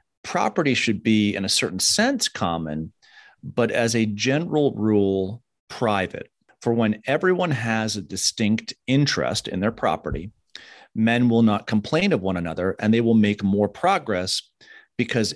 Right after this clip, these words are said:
everyone will be attending to his own business." So if you have a thing, if you have a property that you tend to, and it is your own, you're probably going to tend to it better than you would if it was not your own. This is what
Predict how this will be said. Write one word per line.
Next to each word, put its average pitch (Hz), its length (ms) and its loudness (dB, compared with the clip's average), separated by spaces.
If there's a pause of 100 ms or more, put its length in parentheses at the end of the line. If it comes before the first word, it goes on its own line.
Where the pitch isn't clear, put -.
(120)
everyone 135 580 2
will 107 140 2
be 107 160 2
attending 101 760 2
to 98 220 -4
his 92 360 0
own 95 420 2
business." - 580 -2 (680)
So 202 120 2
if 98 160 -4
you 110 120 6
have 147 340 -2
a 156 60 2
thing, 120 360 -2
if 78 140 -4
you 92 60 -4
have 120 380 -4 (220)
a 98 100 -8 (200)
property - 640 -4 (720)
that 110 140 0
you 107 180 2
tend 143 520 0
to, - 440 -6
and 101 160 2
it 98 100 0
is - 140 -4
your 98 180 0
own, 85 420 0 (360)
you're 113 160 2
probably 139 680 0
going 107 260 4
to 101 60 0
tend 104 360 2
to 101 160 -2
it - 160 -8
better 110 500 0 (500)
than 110 200 4
you 113 180 4
would 101 300 2
if 113 100 0
it 135 120 2
was 156 260 0
not 101 200 -4
your 87 160 -8
own. 71 140 -10
This 92 140 -2
is 104 160 0
what 92 100 0